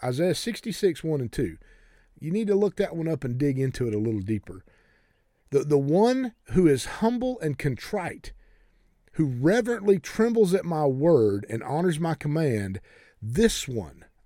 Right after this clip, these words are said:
I will look graciously upon. Unity has been looked at as this cute topic for those who don't have the theological expertise to look into the deeper issues. Unity has been viewed as a soft option for those who don't care about truth.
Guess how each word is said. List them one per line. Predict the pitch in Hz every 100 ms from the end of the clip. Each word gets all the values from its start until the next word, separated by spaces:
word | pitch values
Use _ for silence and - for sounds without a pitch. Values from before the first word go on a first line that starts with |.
| -
I | 117
will | 120 107
look | 113 101
graciously | 110 110 - 87 101 87
upon. | - 82 - - - _ _ _ _ -
Unity | 127 220 247 247
has | 202
been | 170 175 165
looked | 202 -
at | 135 139
as | 143 127
this | 131 -
cute | - 208 -
topic | - 180 - 107 -
for | 123
those | 131 151 156
who | 156
don't | 151 156
have | - 151 139
the | 123
theological | 170 156 147 143 131 139
expertise | 139 - - 175 147 135
to | 139
look | 139 151 156
into | 147 135
the | 131
deeper | 131 127 117
issues. | 135 135 92 80 - - _ _ _ _ - - _ _ _ _ _ _ _ _ _ _ _ _ _
Unity | - 127 156 175 196
has | 147
been | 170 143
viewed | 143 170 196
as | 160
a | 143
soft | - 160 151 -
option | 180 196 - 87 - _ _ _
for | 139
those | 135 139 143
who | 147
don't | 143 123
care | 170 143
about | 120 113 -
truth. | 165 107 -